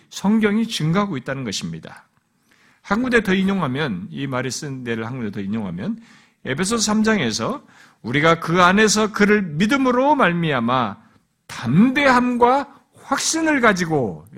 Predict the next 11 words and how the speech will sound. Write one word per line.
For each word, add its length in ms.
여기는 400
확신을 360
번역했어요. 480
확신을 480
가지고 380
하나님께 500
나아감을 680
얻었다라고 1120
말을 340
하고 200
있습니다. 540